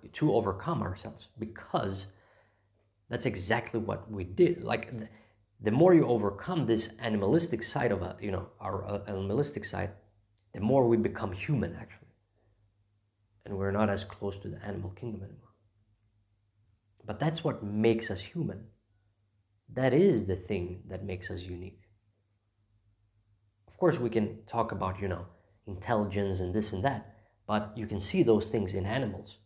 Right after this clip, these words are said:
But there is some, something that you can't see in animals. And that's actually taking a step much, you know,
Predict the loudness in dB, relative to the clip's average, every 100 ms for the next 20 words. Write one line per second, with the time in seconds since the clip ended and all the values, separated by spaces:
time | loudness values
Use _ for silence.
0 | _ _ _ _ -14 -14 -16 _ -6 -4
1 | 0 2 0 -2 -10 -12 0 0 2 0
2 | 0 -2 -12 -8 -6 -6 -4 -4 -4 -8
3 | -12 -14 -18 -20 _ _ _ _ _ _
4 | -2 0 0 0 -2 -2 -4 -4 -8 _
5 | _ _ _ -2 0 2 0 -2 -6 _
6 | -12 -8 -2 -2 -4 -14 _ _ _ _
7 | _ _ -10 -4 0 0 0 -4 -6 -8
8 | _ _ _ _ _ -6 -4